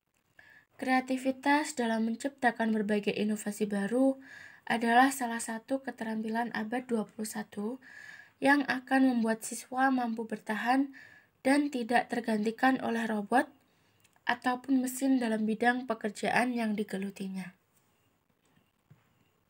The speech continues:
Lanjut pada C yang kedua. C yang kedua yaitu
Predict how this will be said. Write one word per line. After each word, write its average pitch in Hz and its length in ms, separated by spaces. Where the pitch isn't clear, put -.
Lanjut 240 480
pada 226 320
C 277 320
yang 226 160
kedua. 214 560
C 285 160
yang 269 240
kedua 254 400
yaitu 269 560